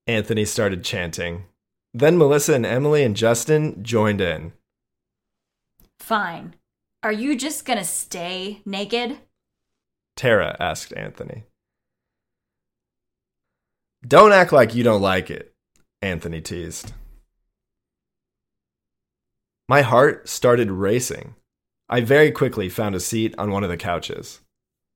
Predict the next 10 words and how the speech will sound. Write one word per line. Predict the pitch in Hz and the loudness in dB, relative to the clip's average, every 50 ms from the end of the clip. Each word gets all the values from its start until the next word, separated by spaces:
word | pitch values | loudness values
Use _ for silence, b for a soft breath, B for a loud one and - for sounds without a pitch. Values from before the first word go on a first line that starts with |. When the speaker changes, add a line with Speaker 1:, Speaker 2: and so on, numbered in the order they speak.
| _ _ _ _ _ _ _ _ _ _ _ _ _ _ _ _ _ _ _ _ _ _ _ _ _ _ _ _ _ _ _ _ | _ _ _ _ _ _ _ _ _ _ _ _ _ _ _ _ _ _ _ _ _ _ _ _ _ _ _ _ _ _ _ _
Speaker 1:
I | - 117 | -6 -4
could | - 120 - | -2 -2 0
already | - 107 127 147 156 139 | 2 4 4 4 4 2
feel | - - 139 135 131 127 | -2 -2 -2 0 0 0
my | 123 110 101 | 0 0 0
erection | 90 87 85 90 101 107 - - 123 123 127 113 | 0 0 0 -2 -2 -4 -4 -4 -4 -4 -4 -6
pressing | 117 - 120 110 110 - 117 104 | -4 -4 -2 -2 -2 -2 -4 -4
against | 92 90 92 92 90 - | -4 -4 -4 -6 -6 -6
my | 92 85 | -8 -8
jeans. | 85 80 85 80 80 82 - - - - - | -8 -8 -10 -10 -10 -12 -14 -16 -16 -18 -20